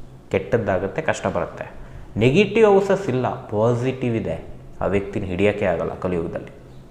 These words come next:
ಯಾವ ವ್ಯಕ್ತಿಗೆ ಪಾಪಗ್ರಹಗಳು, ಗುಡ್ ಗುಡ್ ಕಾಂಬಿನೇಷನ್ಸ್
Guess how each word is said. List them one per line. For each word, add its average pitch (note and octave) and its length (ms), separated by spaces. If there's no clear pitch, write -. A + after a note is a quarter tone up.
ಯಾವ E3 440
ವ್ಯಕ್ತಿಗೆ D#3 420
ಪಾಪಗ್ರಹಗಳು, B2+ 920
ಗುಡ್ B2 280
ಗುಡ್ E3 260
ಕಾಂಬಿನೇಷನ್ಸ್ A#2+ 640